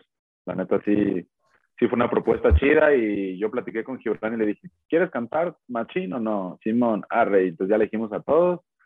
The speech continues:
y todos dijeron, "Va, pues sí, pues que cante machín", y ya.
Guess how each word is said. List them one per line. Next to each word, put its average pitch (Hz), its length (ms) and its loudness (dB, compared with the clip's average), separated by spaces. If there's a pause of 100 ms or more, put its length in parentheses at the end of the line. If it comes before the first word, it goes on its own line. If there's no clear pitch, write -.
(380)
y 98 160 -4
todos 104 160 0
dijeron, 95 420 -2
"Va, 147 300 0
pues 120 140 -8 (180)
sí, 202 340 -4
pues 120 120 -8
que 101 120 -6
cante - 320 -4
machín", 127 460 -6
y 123 160 -6
ya. 101 420 -2